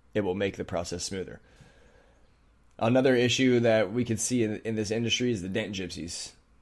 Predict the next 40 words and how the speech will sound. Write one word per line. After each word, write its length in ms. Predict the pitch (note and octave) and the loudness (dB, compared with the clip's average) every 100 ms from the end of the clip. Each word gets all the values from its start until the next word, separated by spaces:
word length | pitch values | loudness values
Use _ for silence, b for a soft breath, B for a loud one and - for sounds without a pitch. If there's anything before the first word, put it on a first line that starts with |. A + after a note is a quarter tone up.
| - | -2
So 60 | |
a 20 | G2+ | 6
lot 200 | A#2 A#2+ | 8 8
of 80 | |
us 160 | A#2 A#2 | 4 2
may 120 | A2+ | 0
believe 460 | G#2+ G#2+ A2 A#2 G2+ | 0 0 0 0 0
that 300 | F#2 F2+ - | 0 0 -4
the 80 | G2 | -2
dent 240 | A#2+ G#2+ | 0 0
hacks 300 | G#2+ G#2+ - | 0 0 0
working 400 | A2 G#2+ A2 G2+ | -4 -2 -6 -6
in 540 | - G#2+ G#2 G2+ G#2+ B B B | -6 -4 -4 -4 -6 B B B
the 100 | A#2 | 0
Home 180 | A2+ A2+ | 2 2
Depot 240 | A2+ G#2 | 2 0
parking 320 | - D3+ D#3 | 4 4 4
lots 360 | D3 C#3+ C#3+ - | 4 4 2 -4
or 400 | - G#2+ G2+ F#2+ | -2 0 0 -2
the 140 | F#2+ | -2
grocery 300 | G#2 C3+ A#2+ | 0 0 0
store 160 | A#2 A#2+ | 0 0
parking 300 | A2+ A2 A2+ | 2 0 0
lots 420 | G#2+ - - - - _ - | -2 -4 -6 -10 -14 _ -4
are 160 | G#2 G#2+ | -2 -2
the 240 | F#2+ B2 | 0 0
biggest 440 | F#2+ A#2+ C3+ B2+ - | 4 4 4 2 2
problem 460 | A#2+ G2 F2 F#2 - - | 0 2 -2 -4 -10 -4
in 100 | G#2+ | -2
our 120 | F2 | -2
industry. 440 | G#2+ G2 C#2+ D2 - _ _ _ _ _ _ _ A2 | -4 -6 -8 -10 -12 _ _ _ _ _ _ _ 0
And 120 | A2 | 0
I 80 | A2+ | 6
feel 220 | E3 D3 | 6 6
this 180 | A#2 G#2+ | 6 2
one 160 | F#2+ | 0
firsthand, 440 | G2 G#2+ - A2+ F2+ | -2 -4 -2 -4 -2
I 40 | |
really 260 | F#2+ G2 G2 | -4 -2 -2
do. 220 | G2 | -4